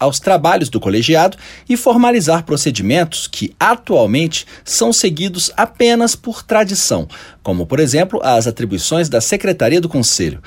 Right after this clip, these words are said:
As mudanças, atualmente em debate entre os conselheiros, depois terão que ser votadas pela Comissão de Constituição e Justiça, a C C J. O relator da proposta, deputado Alexandre Leite, do Democratas de São Paulo,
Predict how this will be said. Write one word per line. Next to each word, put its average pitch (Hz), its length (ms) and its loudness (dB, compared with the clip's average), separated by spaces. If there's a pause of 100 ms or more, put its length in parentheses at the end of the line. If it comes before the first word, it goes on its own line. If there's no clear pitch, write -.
(240)
As 80 180 -4
mudanças, 123 760 0
atualmente 139 680 0
em 202 160 0
debate 98 480 0
entre 180 260 -2
os 104 120 -4
conselheiros, - 640 -4 (320)
depois 208 340 2
terão 156 220 2
que 151 120 -6
ser 95 180 -2
votadas 170 440 2
pela 127 180 0
Comissão 202 460 0
de 151 100 -6
Constituição 196 720 -2
e 202 60 -2
Justiça, - 640 -2
a 120 100 0
C 185 140 -2
C 156 160 0
J. 101 340 -2 (320)
O - 80 -8
relator 113 360 0
da 120 80 0
proposta, 135 500 0
deputado 120 540 -2
Alexandre 117 500 0
Leite, 156 400 2
do 90 140 -4
Democratas 135 680 -2
de 87 80 -10
São 104 180 -4
Paulo, 156 300 2